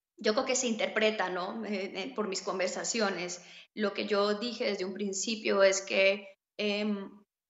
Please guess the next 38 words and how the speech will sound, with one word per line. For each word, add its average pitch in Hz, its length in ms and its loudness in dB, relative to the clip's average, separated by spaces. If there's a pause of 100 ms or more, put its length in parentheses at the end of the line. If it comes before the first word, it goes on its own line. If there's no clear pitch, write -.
(180)
cuando 202 300 2
se 196 140 -4
hacían 202 280 -2
los 214 140 -4
reportes 202 840 -2
de, 190 240 -4
iniciales 196 800 0
del, - 300 -8 (360)
del 190 260 -4
coronavirus, 190 800 0
cuando 185 280 -4
yo 190 200 0
recién 202 340 0
me 190 120 -4
contagié, 202 720 -4 (340)
yo 190 80 -2
venía 185 200 0
llegando 190 360 0
de 185 60 2
España - 920 0
a 190 100 -6
México, 190 640 -6 (280)
porque 185 160 2
había, 190 180 6
a 214 100 2
propósito, 208 320 -4
habían 190 180 -4
cerrado 202 280 0
la 202 100 0
frontera 190 420 -6
a 190 40 -4
Estados 196 360 -4
Unidos, 202 420 -8
donde 180 180 -8
yo 190 80 0
vivo 208 180 -2
en 196 80 -4
Miami, 208 500 -2